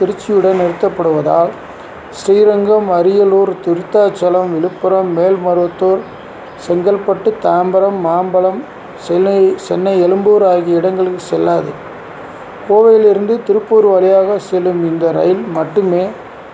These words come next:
ஸ்ரீரங்கம், மேல்மருவத்தூர், செங்கல்பட்டு ஸ்டேஷன்களில் நின்று செல்கிறது. இந்த ரயிலின் இயக்கமும் குறைக்கப்பட்டுள்ளதால், பயணியர்களுக்கு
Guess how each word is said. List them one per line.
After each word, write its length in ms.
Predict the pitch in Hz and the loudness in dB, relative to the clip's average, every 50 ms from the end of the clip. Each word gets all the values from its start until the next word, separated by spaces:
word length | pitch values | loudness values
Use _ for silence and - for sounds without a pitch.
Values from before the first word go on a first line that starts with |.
| - - - | -20 -14 -4
ஸ்ரீரங்கம், 680 | - 208 208 214 214 214 208 190 190 185 196 202 220 226 190 180 | 0 2 4 4 4 4 4 2 2 2 0 0 -2 -2 -2 0
மேல்மருவத்தூர், 840 | 180 190 208 208 196 185 185 180 180 175 175 175 - 185 196 214 214 214 - | 0 2 2 2 0 0 2 2 2 0 -2 -2 -2 0 0 0 0 -2 -4
செங்கல்பட்டு 560 | 180 175 180 185 214 208 - 202 190 190 185 - | -4 -2 0 -2 -2 -2 -2 -4 -2 -4 -4 -4
ஸ்டேஷன்களில் 540 | - - 190 170 - 175 180 175 175 170 165 | -2 -2 -2 -2 -2 -4 -2 -2 -2 -2 -2
நின்று 220 | 165 165 165 226 240 - - | -4 -4 -4 -4 -6 -4 -4
செல்கிறது. 460 | 185 175 170 160 170 160 165 147 - - - - - - - - - - - - - - - - - | -2 -2 0 0 0 -2 -2 -4 -6 -10 -14 -16 -18 -18 -18 -18 -18 -18 -18 -20 -20 -18 -18 -12 -8
இந்த 220 | 175 170 170 175 170 165 | -4 0 2 2 4 4
ரயிலின் 400 | 170 190 208 214 214 208 202 190 180 165 | 4 4 4 4 2 2 2 0 0 2
இயக்கமும் 560 | 175 190 185 185 - 196 190 190 190 190 196 196 185 - | 2 2 2 2 0 0 0 0 0 -2 -4 -6 -4 -2
குறைக்கப்பட்டுள்ளதால், 1080 | 180 175 185 180 208 196 175 190 180 - - 170 160 165 156 143 160 160 165 165 175 - - - - - - - - - - - - 143 | 0 0 0 0 -2 -4 -2 -4 -4 -4 -2 -2 0 0 0 0 2 2 2 0 0 -4 -10 -16 -18 -18 -18 -18 -18 -18 -18 -16 -8 -4
பயணியர்களுக்கு 880 | 139 160 170 185 196 202 202 202 190 185 185 175 170 165 165 - - | -2 0 2 2 2 2 2 2 2 2 2 2 0 -2 -4 -6 -8